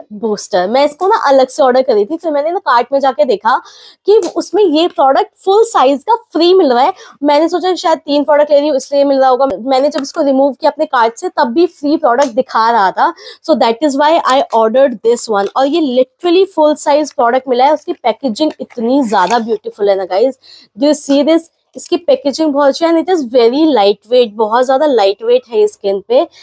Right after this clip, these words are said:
ऐसे एकदम ही watery texture है इसका और बहुत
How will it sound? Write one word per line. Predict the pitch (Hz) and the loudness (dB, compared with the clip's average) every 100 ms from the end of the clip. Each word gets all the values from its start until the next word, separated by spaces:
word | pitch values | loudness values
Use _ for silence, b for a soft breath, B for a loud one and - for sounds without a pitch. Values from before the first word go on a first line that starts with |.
| B - | B -4
ऐसे | 226 277 | -2 0
एकदम | 226 262 | 0 2
ही | 294 226 | 2 2
watery | 208 202 247 277 | 0 0 -4 -6
texture | - 185 - 247 | -6 -10 -8 -4
है | 240 | -2
इसका | 233 - 262 330 b b b - | -2 -2 -2 -2 b b b -2
और | 247 269 - 214 247 | 2 2 0 -4 0
बहुत | 247 - 302 | 0 0 -6